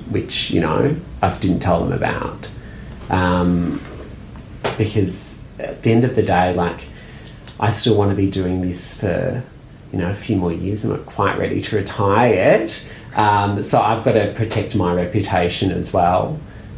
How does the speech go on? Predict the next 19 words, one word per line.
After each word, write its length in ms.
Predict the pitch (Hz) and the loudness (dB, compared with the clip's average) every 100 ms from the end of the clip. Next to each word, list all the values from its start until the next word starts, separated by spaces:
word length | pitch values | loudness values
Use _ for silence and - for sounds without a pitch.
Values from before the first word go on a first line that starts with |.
| - | -4
Um, 680 | 87 82 82 82 80 60 - | 0 0 0 0 0 -2 -2
and 120 | 92 | -2
I 40 | 87 | 0
think 200 | 104 - | 0 2
the 120 | 95 | 2
only 200 | 87 90 | 4 4
way 200 | 85 85 | 2 0
that 100 | - | -2
you 80 | - | -2
can 200 | 90 87 | 0 0
do 200 | 87 87 | 0 2
that 280 | 87 80 - | 2 2 0
is 220 | 87 - | -2 -2
by 200 | - 90 | -2 0
being 360 | 82 82 85 85 | 2 0 0 0
extremely 440 | - - 87 87 | 0 0 2 2
transparent 680 | - 92 87 - 87 87 - | 2 0 0 0 0 2 2
and 120 | 90 | 0
truthful, 680 | - 87 - - 90 50 50 | 0 0 0 0 2 2 0